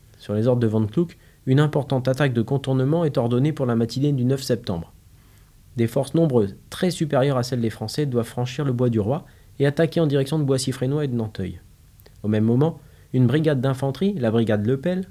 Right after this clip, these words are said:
attaque depuis le nord-ouest vers Droisel et Nanteuil. L'armée française qui regarde vers l'est où se situe le front risque donc d'être prise à revers. Alors que les Allemands attaquent au cœur du Valois,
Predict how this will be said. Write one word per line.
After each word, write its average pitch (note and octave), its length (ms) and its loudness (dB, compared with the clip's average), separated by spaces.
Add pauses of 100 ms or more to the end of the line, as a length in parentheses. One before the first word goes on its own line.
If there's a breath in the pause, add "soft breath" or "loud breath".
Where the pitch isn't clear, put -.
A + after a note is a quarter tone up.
(100)
attaque D3+ 300 -4
depuis A#2+ 220 -2
le G#2+ 100 0
nord-ouest C3 540 0 (120)
vers C#3+ 160 0
Droisel C3 500 0
et D#3+ 80 -2
Nanteuil. C3 400 -2 (1300 soft breath)
L'armée A#2+ 220 2
française C3 420 2
qui - 120 -2
regarde G#2+ 280 2
vers A#2 180 2
l'est D3+ 240 -2
où A2 60 -6
se G#2 140 -8
situe G2+ 280 -4
le G#2+ 60 -2
front D#3+ 220 -2
risque C3 260 -2
donc C3 180 2
d'être A2 200 0
prise B2 180 0
à A2+ 40 2
revers. G2 360 -2 (800 soft breath)
Alors C3 180 2
que E3 100 0
les D3+ 140 4
Allemands D3 220 2
attaquent B2+ 260 -4
au G#2 80 -2
cœur D3+ 220 0
du C3 100 0
Valois, A2 400 0